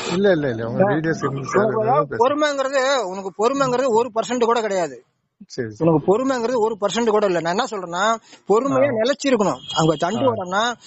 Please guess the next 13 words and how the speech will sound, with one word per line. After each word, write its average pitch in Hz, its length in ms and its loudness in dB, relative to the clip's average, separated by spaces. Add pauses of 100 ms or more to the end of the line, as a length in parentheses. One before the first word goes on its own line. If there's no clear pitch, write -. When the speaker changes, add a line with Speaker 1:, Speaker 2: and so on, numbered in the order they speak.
(100)
Speaker 2:
முதுகுனா, 220 460 2
Speaker 1:
ஆ. 240 100 2
Speaker 2:
முதுகு 226 320 -4
தண்டு 214 280 0
வடம், 202 240 0
அங்க 202 220 0
போயிட்டு 220 240 -2
நீ 226 100 2
ஒ-, 190 200 2 (220)
ஒ-, 175 640 2
நிலைச்சிருக்கணும், 214 640 0
அப்படியே 214 220 0
பொறுமையா. 220 480 2